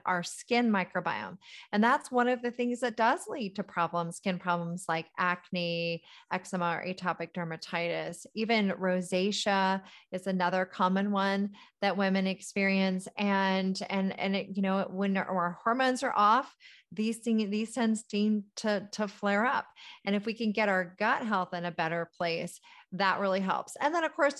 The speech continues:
you know, there can also be nutritional deficiencies, like I mentioned, and, um, other underlying,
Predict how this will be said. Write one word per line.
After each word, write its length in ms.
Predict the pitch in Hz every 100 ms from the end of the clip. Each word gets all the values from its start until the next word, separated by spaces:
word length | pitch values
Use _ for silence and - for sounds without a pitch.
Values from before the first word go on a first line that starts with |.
| -
you 200 | - 269
know, 200 | 233 208 208
there 120 | 226
can 140 | 233
also 240 | 247 262 254
be 180 | 233 220
nutritional 680 | 196 196 - 370 - 269
deficiencies, 640 | 254 254 262 262 247 247 240
like 180 | 226 226
I 80 |
mentioned, 760 | 208 214 202 202 208 202 196 190 - - - - -
and, 520 | 202 196 196 190 196 214
um, 320 | - 190 185 180
other 280 | 208 208 190 -
underlying, 800 | 208 208 196 180 175 175 175